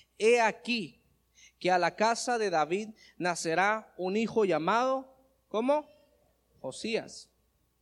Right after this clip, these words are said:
Dice, "el cual sacrificará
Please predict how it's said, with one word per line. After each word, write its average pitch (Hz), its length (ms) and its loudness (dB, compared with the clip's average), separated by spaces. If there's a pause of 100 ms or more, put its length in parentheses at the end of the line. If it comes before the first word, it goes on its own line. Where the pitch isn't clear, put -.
(640)
Dice, 247 540 2
"el 226 180 4
cual 285 460 4 (160)
sacrificará 214 1200 -2